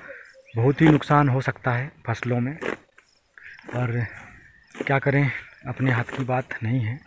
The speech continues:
बस प्रार्थना कर सकते हैं भगवान से कि ये मौसम वापस ठीक हो जाए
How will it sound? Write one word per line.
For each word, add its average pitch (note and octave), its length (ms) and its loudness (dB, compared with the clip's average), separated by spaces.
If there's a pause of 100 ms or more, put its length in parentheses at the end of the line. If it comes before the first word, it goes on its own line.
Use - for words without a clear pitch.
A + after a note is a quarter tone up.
(420)
बस A#2+ 160 -6
प्रार्थना B2 340 -4
कर C3 160 -4
सकते - 280 -8
हैं B2+ 120 -2
भगवान A#2 340 -2
से C3 200 -2
कि C3+ 260 -2 (600)
ये B2 120 0
मौसम B2 380 2 (760)
वापस B2 380 -4 (600)
ठीक B2 160 -4
हो B2 100 0
जाए C3 260 2